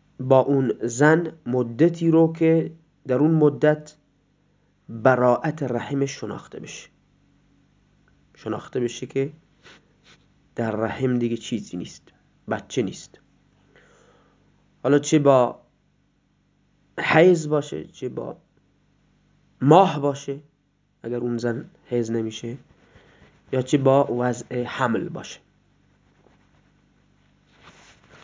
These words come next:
پس حقی است خداوند سبحان برای شوهر قرار داده که زن به انتظار میشینه مدتی رو که شناخته بشه با آن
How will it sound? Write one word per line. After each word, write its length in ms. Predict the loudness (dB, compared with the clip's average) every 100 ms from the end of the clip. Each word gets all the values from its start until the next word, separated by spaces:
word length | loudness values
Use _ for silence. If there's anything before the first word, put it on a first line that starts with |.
| -20 -20 -20 -20 -14 -8
پس 180 | -8
حقی 360 | 0 0 0 -4
است 220 | -4 -8
خداوند 420 | -6 -2 0 0
سبحان 360 | -4 -6 -4 -2
برای 220 | -2 -4
شوهر 320 | -6 -10 -8
قرار 320 | -6 -2 0 2
داده 320 | 2 0 -4 -10 _ _ _ _ _ _ _ _ -10
که 100 | -8
زن 440 | -4 0 0 -2 -10 _ _ _ _ _ -10
به 200 | -4 -2
انتظار 500 | -2 -4 -2 2 2
میشینه 520 | 2 0 -4 -4 -4
مدتی 580 | -4 -6 -6 -6 -2 0
رو 140 | -2
که 100 | -4
شناخته 460 | -10 -8 -8 -8 -8
بشه 220 | -8 -6
با 100 | -6
آن 300 | -6 -8 -10